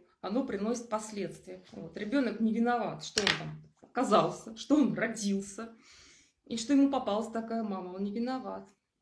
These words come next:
Жертвы ради матери. То есть кто просил терпеть отца-алкоголика? А кто просил, м, типа, «Из-за тебя я не вышла замуж», да? Твою мать, да кто тебя просил-то?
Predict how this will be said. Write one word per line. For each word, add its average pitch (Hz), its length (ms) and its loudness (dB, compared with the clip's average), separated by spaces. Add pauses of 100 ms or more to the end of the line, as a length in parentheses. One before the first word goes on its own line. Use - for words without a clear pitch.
(540)
Жертвы 220 680 4
ради 202 360 0
матери. 185 380 -4
То - 100 -8
есть 196 120 -2
кто 339 180 -2
просил 247 440 -2
терпеть 220 360 -8
отца-алкоголика? 185 1000 -8 (300)
А 180 240 2
кто 277 300 -2
просил, 254 800 0 (280)
м, 208 720 -2
типа, 240 240 -4
«Из-за 226 180 0
тебя 233 320 4
я 247 260 4
не 226 140 0
вышла 220 340 -4
замуж», 170 580 -4
да? 220 360 -4 (120)
Твою 208 180 -4
мать, 175 180 0
да 196 80 2
кто 240 140 -2
тебя 277 160 2
просил-то? 349 760 0